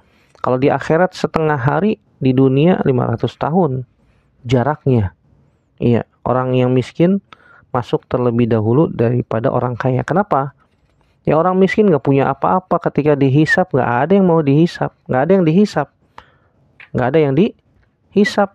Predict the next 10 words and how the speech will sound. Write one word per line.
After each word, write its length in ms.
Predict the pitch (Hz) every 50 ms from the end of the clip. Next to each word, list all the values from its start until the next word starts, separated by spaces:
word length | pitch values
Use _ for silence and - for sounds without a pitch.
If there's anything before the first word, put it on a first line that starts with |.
| - -
Orang 420 | 123 117 117 110 113 120 - - _ _ _ _ _ _ - -
miskin 400 | 123 110 - - - 269 262 202
nggak 140 | 151 131 -
punya 240 | 147 139 139 143 -
apa-apa, 480 | - - 127 131 - 127 127 - - - _ _ _ _ _ _ _ _ _ _ _ _ _ _ _ _ _ _ _ _ - -
tidak 180 | 123 123 117
punya 300 | - 123 117 139 185 - - _ _ _ _ - 127
apa-apa. 560 | 113 - 120 117 113 - - 123 - - _ _ _ _ _ _ _ _ _ _ -
Kasur 560 | - 123 127 - - 139 135 135 135 131 131
itu 160 | 123 107 -